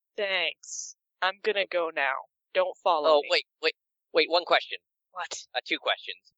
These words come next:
Speaker 1: One
Speaker 2: How do you
Speaker 1: question.
Speaker 2: feel ab-, okay, two, kind of two, kind of same thing. Uh, one, how do you feel about the Blue Devils? Two, what, how do you feel about Moths?
Speaker 1: What? I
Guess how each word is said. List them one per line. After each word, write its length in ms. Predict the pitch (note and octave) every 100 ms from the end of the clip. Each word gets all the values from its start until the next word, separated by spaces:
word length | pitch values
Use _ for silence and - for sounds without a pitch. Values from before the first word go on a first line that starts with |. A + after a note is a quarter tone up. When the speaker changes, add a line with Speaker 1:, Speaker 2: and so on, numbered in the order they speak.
| _
Speaker 1:
One 180 | G3+ G#3+
Speaker 2:
How 160 | D#3+ F#3
do 60 | -
you 80 | -
Speaker 1:
question. 80 | -
Speaker 2:
feel 160 | F#3 F3
ab-, 840 | - _ _ - _ _ - B2 A#2+
okay, 260 | G#2 G2 _ _ -
two, 180 | - F#3+ -
kind 260 | - D#3+ D#3
of 60 | -
two, 300 | - C#3 C3+ B2+ _ -
kind 200 | C#3 C3
of 60 | A#2
same 180 | B2 A2+
thing. 140 | A#2 G#2+
Uh, 160 | G2 F#2 _ _ -
one, 280 | D3 D#3+ E3 D#3+ -
how 140 | D3
do 80 | F#3+
you 80 | G#3
feel 160 | G3+ G3
about 200 | F3+ F#3
the 80 | F3+
Blue 180 | D3+ C#3
Devils? 520 | C3 B2+ B2+ C3 B2+ _ -
Two, 360 | C3+ C3 B2 _ _ -
what, 140 | C3+ C#3+
how 80 | D3
do 60 | D3+
you 80 | C#3+
feel 180 | D3 C3
about 180 | A#2+ G#2 G2+
Moths? 460 | F2+ F2 - - _ _ _ -
Speaker 1:
What? 140 | D4 - - _ _
I 60 | -